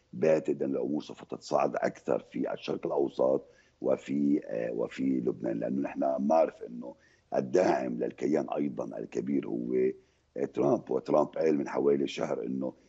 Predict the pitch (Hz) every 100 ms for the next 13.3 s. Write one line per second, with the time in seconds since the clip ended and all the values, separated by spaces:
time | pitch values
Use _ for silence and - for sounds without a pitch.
0 | _ 69 - 76 76 76 71 - - 65
1 | 65 55 58 69 65 60 - 67 - 67
2 | 65 - _ _ - 62 62 65 67 78
3 | 78 69 65 67 60 50 67 69 62 -
4 | - - 52 58 76 101 101 78 67 62
5 | 73 73 71 67 67 73 - 64 64 65
6 | - - - _ - 62 65 67 57 87
7 | 85 80 65 - - - - 73 - 65
8 | 62 - 60 - 60 69 76 78 76 62
9 | 58 67 71 71 - 64 65 65 - _
10 | _ _ 64 73 82 80 67 64 62 57
11 | 60 64 62 64 85 78 67 62 62 -
12 | 65 67 73 73 64 53 55 69 65 -
13 | 69 71 69